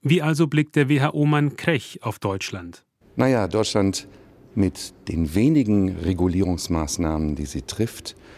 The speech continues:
Speaker 2: gilt für uns als Problemkind.
Speaker 1: Die aktuelle Regierung hatte sich strengere Regeln vorgenommen. Im Koalitionsvertrag steht, zum ersten Mal seit vielen Legislaturperioden, etwas Konkretes zu Alkohol.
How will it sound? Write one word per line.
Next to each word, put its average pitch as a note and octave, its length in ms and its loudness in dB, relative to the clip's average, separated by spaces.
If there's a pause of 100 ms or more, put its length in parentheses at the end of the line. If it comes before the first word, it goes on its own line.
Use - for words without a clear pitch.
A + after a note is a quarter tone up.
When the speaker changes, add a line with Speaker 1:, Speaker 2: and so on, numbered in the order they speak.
(140)
Speaker 2:
gilt F2+ 220 0
für - 180 -6
uns D2+ 300 -4
als - 140 -6
Problemkind. F2+ 840 -2 (320)
Speaker 1:
Die D3+ 160 -2
aktuelle F3 520 -2
Regierung A#2+ 480 -2
hatte B2 160 -4
sich D3+ 240 -2
strengere G#2 520 -2
Regeln A2+ 320 0
vorgenommen. F#2 720 -8 (400)
Im G2 280 -6
Koalitionsvertrag A#2 1040 -4
steht, A#2+ 400 -6 (200)
zum D3+ 200 -2
ersten D3 340 -2
Mal G#2 220 -4
seit C3+ 120 0
vielen F3 360 2
Legislaturperioden, C#3 1120 -2 (240)
etwas C3 420 -2
Konkretes C#3 640 -4
zu - 140 -8
Alkohol. G2 600 -10